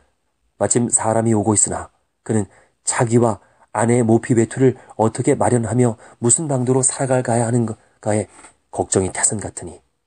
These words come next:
이 사람은 나를 도와줄 능력이 없다.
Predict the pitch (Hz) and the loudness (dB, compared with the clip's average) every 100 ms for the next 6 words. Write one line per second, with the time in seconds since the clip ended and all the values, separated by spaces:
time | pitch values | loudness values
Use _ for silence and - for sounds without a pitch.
0 | _ _ _ _ _ 107 - 87 107 85 | _ _ _ _ _ -6 -4 -4 -6 -8
1 | - _ _ 98 87 87 - 87 90 87 | -14 _ _ -8 -8 -8 -8 -4 -2 -2
2 | 85 82 90 - - - | -4 -4 -6 -6 -10 -12